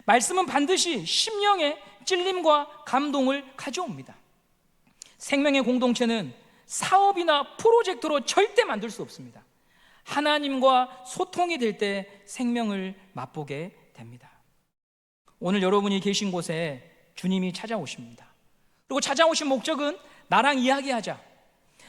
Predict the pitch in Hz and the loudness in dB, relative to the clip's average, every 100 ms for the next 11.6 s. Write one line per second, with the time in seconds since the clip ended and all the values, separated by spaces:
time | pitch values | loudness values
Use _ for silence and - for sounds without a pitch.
0 | - 208 311 320 302 339 294 339 330 339 | 4 6 6 4 2 2 2 4 4 2
1 | 262 - - 170 226 330 339 320 - - | 0 -2 -6 2 4 4 6 4 2 0
2 | 330 381 277 330 359 277 302 254 147 - | 2 2 2 2 4 4 2 0 -4 -18
3 | - - 247 339 - 339 - 339 349 330 | -18 -4 2 2 2 -6 -6 -4 0 0
4 | 277 277 269 214 254 233 233 233 226 220 | 0 -4 -8 -8 -10 -8 -2 0 0 -2
5 | 208 202 - - 190 220 240 226 226 208 | -4 -8 -16 -8 -4 -2 0 0 -2 -6
6 | 190 247 269 - - - - 349 254 240 | -4 -2 -2 -4 -20 -12 -2 2 4 2
7 | 381 311 269 262 233 233 226 226 220 - | 0 0 0 0 2 2 2 0 -4 -8
8 | - - - 185 226 202 190 - - 175 | -18 -10 -4 -2 -2 -2 -4 -10 -8 -4
9 | 180 - 254 160 151 - 180 147 139 131 | -2 -2 -4 -4 -4 -6 -6 -8 -6 -6
10 | 156 123 147 135 - - 131 131 120 127 | -8 -8 -10 -10 -16 -14 -8 -8 -8 -10
11 | - - 180 123 117 - | -8 -6 -6 -8 -12 -14